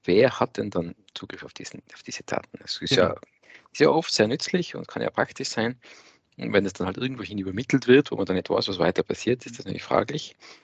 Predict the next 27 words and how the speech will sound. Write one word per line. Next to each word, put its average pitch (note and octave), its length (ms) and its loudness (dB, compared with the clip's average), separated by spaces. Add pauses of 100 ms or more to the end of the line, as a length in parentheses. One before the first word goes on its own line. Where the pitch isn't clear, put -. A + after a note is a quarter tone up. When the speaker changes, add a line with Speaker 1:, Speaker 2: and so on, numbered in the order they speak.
(160)
Speaker 2:
Mhm. B2 100 -12
Speaker 1:
Wenn G2+ 80 -4
das - 160 -2
lokal - 400 2
bleibt, - 400 2
wenn - 80 -8
man G2 100 -8
halt E2+ 140 -6
selber A#2 320 -2
irgendwie G#2+ 280 -6
was G#2 180 -8
nachschauen G#2+ 300 -6
kann, - 160 -8
ist - 160 -10
die G#2 140 -6
andere B2 160 -2
Sache, - 240 0
nur F#2+ 140 0
lokal - 320 0
bleiben. - 400 -2 (200)
<laughs> - 140 -20
Ja, G3 100 0 (120)
das, - 220 -14 (840)
die G#2 100 -6
Zeit E2+ 240 2
ist E2+ 100 -2
vorbei. - 340 0